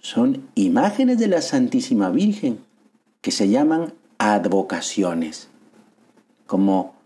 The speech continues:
por ejemplo, la Virgen de Fátima, que celebramos este trece de mayo, la Virgen de Guadalupe, la de Lourdes, Nuestra Señora del Rosario,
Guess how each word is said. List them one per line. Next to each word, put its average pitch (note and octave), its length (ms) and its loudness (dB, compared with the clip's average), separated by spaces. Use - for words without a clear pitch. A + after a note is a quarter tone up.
por F2 140 0
ejemplo, G2+ 680 0
la E2+ 120 -4
Virgen G2 380 0
de F2+ 100 0
Fátima, A#2+ 600 0
que G2+ 100 -4
celebramos A2 720 0
este F#2+ 260 -4
trece F#2 340 -4
de E2+ 120 -6
mayo, A2 500 0
la E2 120 -8
Virgen F#2+ 400 0
de F2 80 0
Guadalupe, A#2 920 0
la - 100 -14
de D2+ 120 -6
Lourdes, A#2+ 840 0
Nuestra B2 280 -2
Señora G#2 340 2
del F2 180 -2
Rosario, A#2 880 0